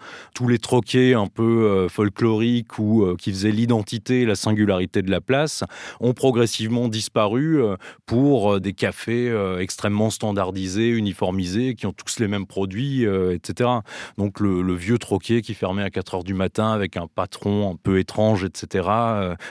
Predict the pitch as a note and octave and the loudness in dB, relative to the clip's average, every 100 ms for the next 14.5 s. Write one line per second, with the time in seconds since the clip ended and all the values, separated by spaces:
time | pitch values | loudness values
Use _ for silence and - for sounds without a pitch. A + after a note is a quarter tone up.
0 | - F2 F2+ E2+ F2+ E2+ E2 E2+ F2 D#2+ | -6 -4 -2 0 0 0 -2 -4 -2 0
1 | - F#2 F2+ G2 F2+ F2+ G2 C3 - - | 0 0 -2 -4 -4 -4 -4 -8 -10 -16
2 | - - - D3+ D3+ - C3 B2 C#3+ B2 | -18 -10 -4 2 2 2 2 4 4 4
3 | A#2 - A#2+ A2 - - A#2 - G#2+ A#2 | 0 0 0 0 -4 -2 0 2 2 4
4 | B2+ A#2 A2+ B2+ E3+ D#3+ A2 - - - | 2 0 0 2 0 -2 -6 -18 -20 -4
5 | G2+ F#2+ F#2+ E2+ F#2 G2+ - A#2+ G#2+ - | 0 2 0 0 0 0 0 -2 -2 -2
6 | C3+ C3 F#2+ G#2 G#2+ G#2+ G2 F#2+ A2+ - | 2 2 2 0 2 0 0 -4 -2 2
7 | G2 A#2 C3 A2 F2+ - - - - G#2+ | 2 2 2 0 -2 -4 -14 -18 -2 2
8 | B2+ G#2+ G#2+ G#2 C3+ D3+ E3 D3 - A2 | 4 4 2 0 0 2 2 -2 -2 -2
9 | G2 F#2+ F#2 F2+ F2+ F2+ F#2 B2 C#3+ B2 | 0 0 0 -2 -2 -4 0 0 0 0
10 | - A2+ A#2 D3 D#3 - - C3 - A2 | 0 2 4 4 2 0 0 0 0 -2
11 | - B2 A#2+ D3 B2 G#2+ - A2 B2+ A2 | 2 2 4 2 0 -6 -4 -4 -2 0
12 | F#2+ A2 B2 D3 - F#2+ F#2 F#2+ - A2+ | 2 2 2 -2 -4 -4 -4 -4 0 -2
13 | G2 - A2 G#2 B2 D3 G#2 G2+ A#2+ A#2+ | -2 -2 -2 2 2 2 2 2 2 0
14 | B2 A#2+ - G#2+ | -2 -4 -4 -4